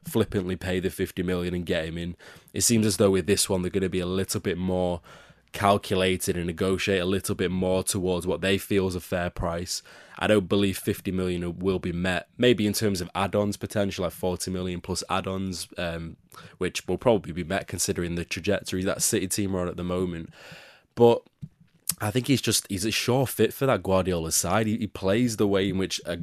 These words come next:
a left back for his sides would typically play. So technical, reads the game so well, and he's still so young as well. Um, so it'll be an interesting one how that plays out, but I think Brighton will eventually get their way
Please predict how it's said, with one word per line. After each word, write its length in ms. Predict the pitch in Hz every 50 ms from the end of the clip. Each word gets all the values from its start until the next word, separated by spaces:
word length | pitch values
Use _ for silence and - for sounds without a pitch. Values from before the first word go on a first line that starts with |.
| - - -
a 80 | 90
left 340 | 90 90 95 95 - - -
back 380 | - 92 87 - _ _ - - _ - - - - - _ _
for 420 | - - - 107 98 95 90 82
his 180 | 82 104 95 -
sides 440 | - - 104 87 98 107 110 -
would 140 | - 101 95
typically 440 | - - 110 - 98 92 - - 85
play. 300 | 82 - - 95 101 110
So 360 | - - - - 120 117 113
technical, 800 | 98 - - - 107 - - 104 92 - - 90 87 87 82 - - - - - - _
reads 240 | 101 107 110 98 98
the 80 | 98
game 320 | 82 101 98 104 101 98 90
so 320 | - - - 117 107 104
well, 460 | 95 87 92 95 87 85 85 85 - _ - - - - _ _
and 120 | - - 87
he's 100 | 87 -
still 220 | - - 117 110
so 300 | 101 - - 110 101 98
young 380 | 92 87 95 98 101 107 107 98
as 140 | 98 87 82
well. 340 | 90 95 92 92 85 82 - - - - - - - 165 - - - -
Um, 640 | - 90 92 90 90 87 87 87 87 87 87 87 87 87
so 400 | - - - 107 101 101 101 101
it'll 160 | 120 120 120
be 140 | 143 143 147
an 60 | 131
interesting 440 | 120 123 123 - 120 - - 127 120
one 160 | 113 113 107
how 140 | 107 98 95
that 200 | 98 95 - -
plays 340 | - 107 98 98 92 80
out, 220 | 95 92 98 92 -
but 60 | 90
I 60 | 87
think 200 | - 127 120 95
Brighton 480 | 87 101 104 101 98 95 - - 95 95
will 160 | 92 92 95
eventually 480 | 92 85 98 95 92 87 - 92 87 85
get 240 | 80 92 76 69
their 80 | - 85
way 340 | 85 85 85 85 82 82